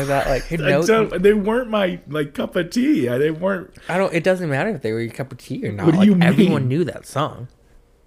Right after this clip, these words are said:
Speaker 2: Apparently not everybody. Not
Speaker 1: Black dress
Speaker 2: everybody.
Speaker 1: with the tights underneath. That one, no, nothing.
Speaker 2: I got, I know that one.
Speaker 1: That's
Speaker 2: Yeah, but it was, still wasn't that great to me. I was like,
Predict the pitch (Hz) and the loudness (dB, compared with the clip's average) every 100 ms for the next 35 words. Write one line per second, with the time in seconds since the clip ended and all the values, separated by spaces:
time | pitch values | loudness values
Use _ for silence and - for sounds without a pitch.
0 | _ _ - - 123 135 139 143 156 165 | _ _ -8 -2 0 0 2 2 2 2
1 | 117 110 104 104 - - - 110 123 127 | 0 0 0 -2 -4 -16 -12 -4 -2 0
2 | 110 120 - 135 120 - 120 117 135 127 | 0 0 -2 -4 -4 -4 -6 -4 -4 -4
3 | 120 120 156 _ _ - - - _ _ | -4 -4 -6 _ _ -20 -20 -20 _ _
4 | - 123 120 143 139 123 143 - 123 - | -8 -4 -2 -2 -2 -4 -4 -6 -6 -6
5 | 156 - _ - - 117 - - 110 98 | -8 -10 _ -14 -8 -8 -6 -4 -4 -4
6 | 92 - 90 - _ _ - - 120 87 | -8 -12 -16 -20 _ _ -16 -4 -4 -4
7 | 107 120 117 117 120 - 127 107 101 98 | -2 0 2 0 -2 0 0 0 -2 -2
8 | 95 92 95 92 90 104 104 87 76 104 | -4 -6 -8 -6 -6 -6 -8 -10 -10 -6
9 | 101 95 92 | -6 -6 -10